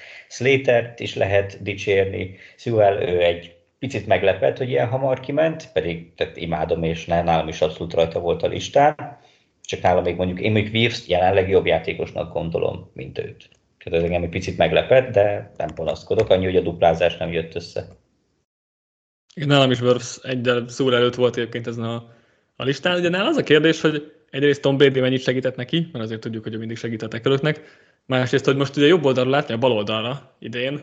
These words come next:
Speaker 2: ami majd meglátjuk, hogy sikerül, azért általában nem szokott problémát jelenteni, de mondjuk van, akinél,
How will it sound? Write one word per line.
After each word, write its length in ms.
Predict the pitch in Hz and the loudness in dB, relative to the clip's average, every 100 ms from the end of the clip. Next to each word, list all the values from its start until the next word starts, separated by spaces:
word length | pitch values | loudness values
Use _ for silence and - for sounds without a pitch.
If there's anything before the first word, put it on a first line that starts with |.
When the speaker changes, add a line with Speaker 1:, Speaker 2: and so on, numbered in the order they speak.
| - | -14
Speaker 2:
ami 420 | 120 117 117 117 | -14 -10 -6 -6
majd 220 | 117 117 | -6 -6
meglátjuk, 380 | 120 110 113 110 - _ - - - - - | -4 -4 -6 -10 -14 _ -20 -16 -16 -10 -2
hogy 140 | 123 | 0
sikerül, 380 | - 123 135 139 | 2 4 4 4
azért 200 | 117 113 | 2 0
általában 300 | 117 117 113 | -2 -2 -2
nem 100 | 117 | -4
szokott 200 | 113 110 | -6 -2
problémát 340 | 139 196 190 | 0 0 -2
jelenteni, 340 | 196 190 185 170 | -2 -2 -2 -2
de 80 | |
mondjuk 300 | 160 143 123 | -2 -4 -8
van, 100 | - | -10
akinél, 400 | - - 107 107 | -12 -8 -6 -8